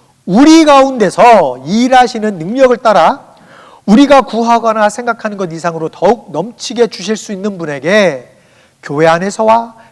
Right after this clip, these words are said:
그리스도 예수 안에서 영광이 대대로 영원 무궁하도록 있기를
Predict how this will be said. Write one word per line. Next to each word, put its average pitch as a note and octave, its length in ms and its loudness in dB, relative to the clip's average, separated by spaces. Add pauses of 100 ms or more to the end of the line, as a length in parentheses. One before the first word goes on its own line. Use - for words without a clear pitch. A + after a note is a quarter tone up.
(120)
그리스도 D3 500 -10
예수 A#3 480 0
안에서 A3 460 -6 (320)
영광이 G3+ 580 0
대대로 C#3+ 540 -8
영원 A3+ 440 -2
무궁하도록 F#3 640 -8
있기를 F#3 680 -8